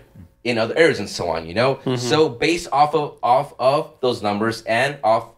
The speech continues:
Speaker 1: of the commissions earned, for an agent to actually, to actually net six figures, you probably have to be selling about twenty-five houses a year.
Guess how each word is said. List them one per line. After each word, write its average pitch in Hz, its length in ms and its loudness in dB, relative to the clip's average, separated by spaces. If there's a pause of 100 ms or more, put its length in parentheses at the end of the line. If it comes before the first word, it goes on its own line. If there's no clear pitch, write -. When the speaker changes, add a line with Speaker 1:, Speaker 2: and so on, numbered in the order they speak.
(100)
Speaker 1:
of 113 420 -4
the 127 340 0 (480)
commissions 117 560 -4
earned, 139 380 -2
for 123 140 -2
an 117 120 -4
agent 185 360 -2
to - 120 -6
actually, 160 720 0 (1000)
to - 40 0
actually 156 340 0
net 151 920 -4 (1300)
six - 320 -6
figures, 165 560 -2
you 110 60 -4
probably 185 360 -2
have 175 180 -2
to 170 60 -2
be 147 120 -4
selling 120 520 0
about 101 360 -2
twenty-five 127 460 -4
houses 98 340 -6
a 95 40 -14
year. 98 260 -6